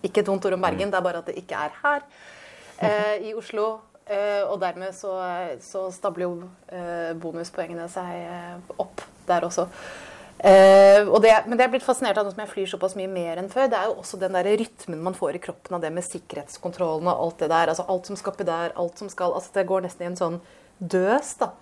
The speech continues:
Speaker 2: Det blir
Speaker 1: gjennom
Speaker 2: som i
Speaker 1: alle
Speaker 2: den
Speaker 1: de
Speaker 2: George
Speaker 1: bevegelsene
Speaker 2: Clooney-filmen.
Speaker 1: man må, ja.
Speaker 2: Hva er det den heter? Flying High, eller?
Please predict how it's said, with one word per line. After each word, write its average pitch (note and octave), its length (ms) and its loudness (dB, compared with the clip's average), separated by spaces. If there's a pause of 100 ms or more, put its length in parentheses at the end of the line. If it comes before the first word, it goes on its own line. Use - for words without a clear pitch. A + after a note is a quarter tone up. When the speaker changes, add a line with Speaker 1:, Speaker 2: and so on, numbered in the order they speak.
(300)
Speaker 2:
Det G#3 60 -8
blir G3 80 4
Speaker 1:
gjennom - 220 6
Speaker 2:
som A2+ 80 2
i A2+ 40 6
Speaker 1:
alle A2+ 100 6
Speaker 2:
den - 120 4
Speaker 1:
de - 80 2
Speaker 2:
George G2+ 100 6
Speaker 1:
bevegelsene F#2+ 240 0
Speaker 2:
Clooney-filmen. F#2 460 -4
Speaker 1:
man F#2 100 -10
må, F3+ 280 -10
ja. - 120 -4
Speaker 2:
Hva G2 240 -6
er G2 40 -6
det F#2 120 -8
den F#2+ 160 -10
heter? F2+ 260 -10 (300)
Flying F2+ 320 -6
High, F2 360 -8
eller? E2+ 220 -8